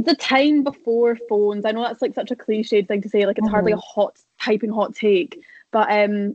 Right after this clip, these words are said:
Speaker 1: just this idea of be-, not being able to communicate with people, that communication being completely cut off, not knowing when you're gonna see someone ever again or speak to them ever again, which we can't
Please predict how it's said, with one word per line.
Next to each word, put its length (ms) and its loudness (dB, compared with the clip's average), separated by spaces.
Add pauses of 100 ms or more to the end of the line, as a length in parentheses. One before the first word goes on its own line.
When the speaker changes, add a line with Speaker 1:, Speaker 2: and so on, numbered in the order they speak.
Speaker 1:
just 180 0
this 140 -2
idea 460 4
of 160 -2 (760)
be-, 180 -4
not 240 4
being 100 4
able 180 2
to 100 -4
communicate 560 2
with 120 -2
people, 440 2
that 200 0
communication 680 2
being 480 0 (380)
completely 340 2
cut 240 -2
off, 340 2
not 200 -2
knowing 200 -4
when 120 -8
you're 120 -2
gonna 120 -6
see 260 -6
someone 240 -2
ever 160 0
again 320 2
or 80 0
speak 220 -6
to 80 0
them 40 4
ever 180 2
again, 480 2
which 200 -2 (520)
we 200 4
can't 300 0